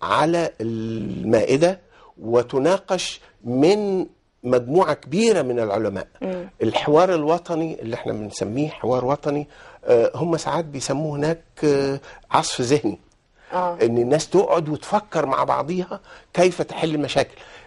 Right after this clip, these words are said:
Speaker 1: لا توجد مشكلة بدون حل.
Speaker 2: مم.
Speaker 1: لا توجد.
Speaker 2: مم.
Speaker 1: إنما عشان أحلها صح محتاجة مجموعة من العلماء والمفكرين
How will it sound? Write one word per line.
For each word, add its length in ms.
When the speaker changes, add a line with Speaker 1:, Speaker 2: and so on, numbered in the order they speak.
Speaker 1:
لا 260
توجد 640
مشكلة 640
بدون 340
حل. 260
Speaker 2:
مم. 220
Speaker 1:
لا 160
توجد. 400
Speaker 2:
مم. 180
Speaker 1:
إنما 440
عشان 420
أحلها 500
صح 480
محتاجة 480
مجموعة 600
من 220
العلماء 580
والمفكرين 800